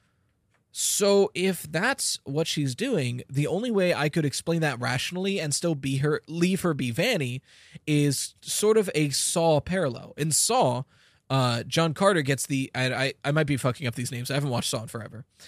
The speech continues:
John Carter gets an apprentice named Amanda, and she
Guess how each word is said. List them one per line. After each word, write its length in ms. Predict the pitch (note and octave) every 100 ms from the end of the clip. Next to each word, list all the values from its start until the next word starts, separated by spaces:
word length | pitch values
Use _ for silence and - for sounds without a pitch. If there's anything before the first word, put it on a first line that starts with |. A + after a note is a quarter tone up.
| - - _
John 160 | F3 G3
Carter 220 | G3+ F#3+
gets 220 | D#3+ - C#3
an 120 | C#3
apprentice 440 | - G3+ F3+ E3
named 200 | C3 B2 -
Amanda, 560 | B2+ B2+ C3+ A2+ - - _ _ _ _ _ _
and 220 | - C#3+ B2+
she 640 | - - B3+ A3+ D3